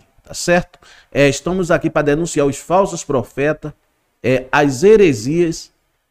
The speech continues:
é, esses enganadores que usam o nome de Deus pra enriquecer ilicitamente,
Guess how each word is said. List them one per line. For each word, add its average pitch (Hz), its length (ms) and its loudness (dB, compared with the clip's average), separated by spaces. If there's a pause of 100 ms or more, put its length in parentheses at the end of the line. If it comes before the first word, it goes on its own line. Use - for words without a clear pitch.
é, 196 440 2
esses 240 320 4
enganadores 170 880 2
que 165 160 -2
usam 165 300 0
o - 20 0
nome 214 220 0
de 156 160 0
Deus 160 480 0 (320)
pra 185 140 4
enriquecer 190 720 2
ilicitamente, 165 1120 0